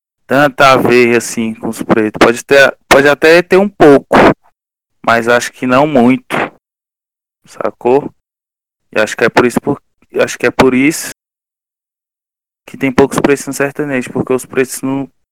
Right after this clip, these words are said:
se identificam, não se sentem tão à vontade pra fazer esse estilo musical, entendeu? Por isso que tem muito mais preto no rap do que. E é uma música também que foi sendo elitizada também, e sei lá,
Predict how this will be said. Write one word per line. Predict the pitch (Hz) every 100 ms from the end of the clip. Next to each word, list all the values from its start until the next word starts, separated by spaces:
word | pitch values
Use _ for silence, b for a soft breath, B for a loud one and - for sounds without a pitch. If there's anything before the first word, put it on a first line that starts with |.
| _
se | - -
identificam, | 135 131 - 147 143
não | 143
se | 139
sentem | 143 143 135 - _ _
tão | 139 143
à | 151
vontade | 143 147 - 131 135
pra | 135 135
fazer | 135 131 127 131 143 _ _ _ _ _ _ _ _ _ _ _
esse | 120 -
estilo | 123 131
musical, | 131 135 139 - 123 117 117 - - _ _ _ -
entendeu? | 110 120
Por | 120 127
isso | 123
que | -
tem | - 127
muito | 127 131
mais | 135
preto | - 139 131
no | 143 135
rap | 127 123
do | 139
que. | 139 131 - _ _ _ _ _ _ _ _ _ _ _ _ _ _ _ _ _
E | 120
é | 127
uma | 135
música | 139 143 -
também | 143 143 - -
que |
foi | - 147 147
sendo | - 143
elitizada | 143 143 147 165 147 143 143
também, | 143 151 147 139 - _ _ 120
e | 127
sei | - 127 120
lá, | 104 110 117 123